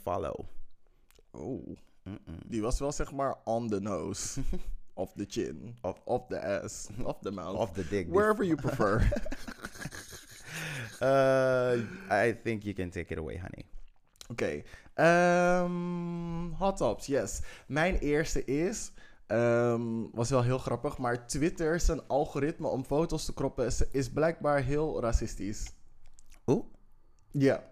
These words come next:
Speaker 1: Oh, tell
Speaker 2: Ik
Speaker 1: me
Speaker 2: weet niet
Speaker 1: more.
Speaker 2: of je Twitter heel vaak gebruikt, maar als je een foto uploadt,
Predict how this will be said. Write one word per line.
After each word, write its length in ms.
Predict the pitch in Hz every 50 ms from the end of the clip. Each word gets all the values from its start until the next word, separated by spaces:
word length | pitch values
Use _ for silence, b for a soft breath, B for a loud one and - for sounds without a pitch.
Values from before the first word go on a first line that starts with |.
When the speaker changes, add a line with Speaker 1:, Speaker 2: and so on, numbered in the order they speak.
| - -
Speaker 1:
Oh, 140 | 139 156 185
tell 20 |
Speaker 2:
Ik 100 | - -
Speaker 1:
me 60 | - 147
Speaker 2:
weet 140 | 139 123
niet 100 | 127 156
Speaker 1:
more. 120 | 170 190 -
Speaker 2:
of 80 | 170 -
je 280 | 175 170 165 156 156 151
Twitter 260 | - 160 160 156 165
heel 200 | 135 139 147 143
vaak 240 | 143 - 135 135 -
gebruikt, 360 | - 139 107 131 127 139 -
maar 100 | 147 131
als 140 | - 135 -
je 60 | 143
een 100 | 135 127 123
foto 340 | - 131 139 117 - 147 - -
uploadt, 520 | 131 147 - 135 135 143 160 185 196 -